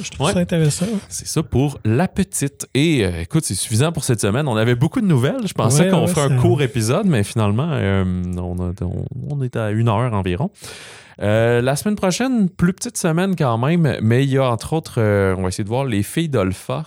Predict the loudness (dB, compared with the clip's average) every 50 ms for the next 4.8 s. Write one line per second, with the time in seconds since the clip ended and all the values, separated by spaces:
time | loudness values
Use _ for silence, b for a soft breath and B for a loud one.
0 | -12 _ -20 -14 -10 -8 -6 -4 -2 -2 -2 -2 -2 -4 -4 -6 -8 -6 -6 -6
1 | -6 -4 -2 -2 -2 0 0 0 0 0 -2 -2 -2 -2 -4 -4 -4 -4 -4 -6
2 | -6 -8 -6 -4 -4 -4 -2 -2 -2 -2 -2 -2 -4 -4 -4 -4 -4 -2 -4 -4
3 | -4 -4 -4 -6 -6 -8 B B B B B B B B B B B B B 0
4 | 2 2 4 4 4 2 2 0 0 -2 -2 -4 -2 -2 -2 -2